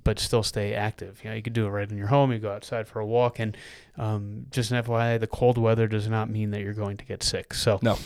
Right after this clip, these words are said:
Speaker 1: you know, if you are sick, you could still go outside in the cold and, and, and exercise a little bit, and,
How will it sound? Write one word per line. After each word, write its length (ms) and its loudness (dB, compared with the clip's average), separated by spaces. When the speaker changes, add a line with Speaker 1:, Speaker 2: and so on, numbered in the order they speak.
Speaker 1:
you 80 0
know, 260 -6
if 180 -4
you 140 2
are 120 0
sick, 240 -4
you 100 -4
could 100 -8
still 220 0
go 120 4
outside 400 2
in 60 -2
the 80 -4
cold 300 -6
and, 180 -8
and, 320 -10
and 260 -12
exercise 520 -4
a 80 -6
little 200 -6
bit, 280 -4
and, 200 -10